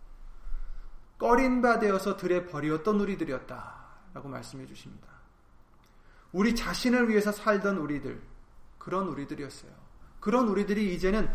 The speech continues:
예수 그리스도 안으로 오게 하셔서 새로운 피조물로 바꿔주시는 것입니다. 예수님 때문에, 그 하나님의 사랑 때문에 우리는 새로운 피조물이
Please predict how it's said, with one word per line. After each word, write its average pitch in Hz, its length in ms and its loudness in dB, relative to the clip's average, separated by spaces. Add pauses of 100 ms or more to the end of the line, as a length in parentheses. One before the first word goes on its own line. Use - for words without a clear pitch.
(200)
예수 226 480 4
그리스도 240 480 -2
안으로 208 420 4
오게 202 160 4
하셔서 202 640 -2 (140)
새로운 254 640 -2 (260)
피조물로 277 960 4
바꿔주시는 220 640 -2
것입니다. - 420 -14 (2000)
예수님 143 460 -6
때문에, 123 400 -8 (1080)
그 233 140 -2
하나님의 226 420 0
사랑 254 420 0
때문에 202 500 2 (220)
우리는 160 320 -2
새로운 233 680 -2 (180)
피조물이 185 720 -2